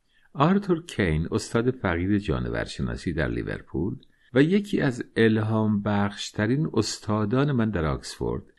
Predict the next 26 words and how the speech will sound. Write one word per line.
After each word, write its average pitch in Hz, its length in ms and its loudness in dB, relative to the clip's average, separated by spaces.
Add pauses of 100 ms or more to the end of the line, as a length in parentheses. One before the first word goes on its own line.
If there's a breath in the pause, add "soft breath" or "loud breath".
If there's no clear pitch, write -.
(100)
در - 160 0
سالهای 101 560 0
شصت - 440 -6
قرن 82 360 -2
بیستم، 92 560 -4 (300 soft breath)
ژن 135 380 6
خودخواه 110 560 -2
را 101 140 0
کتاب 113 500 -2
یک 107 380 0
مرد 98 500 0
جوان 71 460 -2
خواند. - 440 -14 (320)
او 165 280 2
به - 320 2
عمد 120 420 4
این 90 360 2
عبارت 67 560 -4
را - 260 -8 (180 soft breath)
که 98 100 4
گفتهٔ 117 460 2
کسی 131 380 0
دیگری 101 340 2
دربارهٔ 90 540 0
کتاب 92 480 -2
زبان، 90 760 0